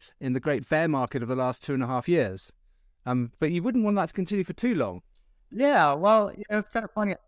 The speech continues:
Speaker 2: Yeah, well, I look at our, uh, let's just take our producing royalties. Um, you know, our actual cash cost acquisition on those, uh, funnily enough, is only about one point seven five million. Um, you know, our Oche Lithium royalty, we acquired that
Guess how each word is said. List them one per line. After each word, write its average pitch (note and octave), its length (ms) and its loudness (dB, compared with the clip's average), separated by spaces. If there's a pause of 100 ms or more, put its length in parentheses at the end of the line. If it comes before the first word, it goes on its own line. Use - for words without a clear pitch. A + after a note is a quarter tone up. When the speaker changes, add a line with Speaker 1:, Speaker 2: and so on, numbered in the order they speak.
(280)
Speaker 2:
Yeah, G3+ 220 2
well, F#3+ 80 4
I G3+ 80 6
look B3 240 2
at F#3+ 80 2
our, E3+ 480 2
uh, B2 260 0
let's E3 140 -4
just - 280 -4
take E3 200 0
our D#3 80 0
producing D#3 400 -2
royalties. A2+ 580 -2 (140)
Um, G#2+ 340 0 (340)
you C#3+ 60 -8
know, C3 300 -2
our D#3 160 4
actual D#3 320 0
cash C3+ 340 -2
cost B2+ 300 0
acquisition A#2+ 460 -2
on B2 120 0
those, A#2+ 420 -4 (180)
uh, G2+ 160 0
funnily C#3+ 320 2
enough, C3 220 0
is - 60 -8
only C3 120 0
about A2+ 240 0
one A2+ 160 -2
point A2+ 240 -2
seven A2+ 260 -2
five G#2+ 260 0
million. B2 400 -2 (540)
Um, G#2+ 500 0
you A2 80 -4
know, A2 60 0
our G#2+ 180 0
Oche A#2+ 240 -2
Lithium A#2+ 280 -4
royalty, A#2+ 220 -2
we C3 120 0
acquired A#2 360 0
that A#2 260 2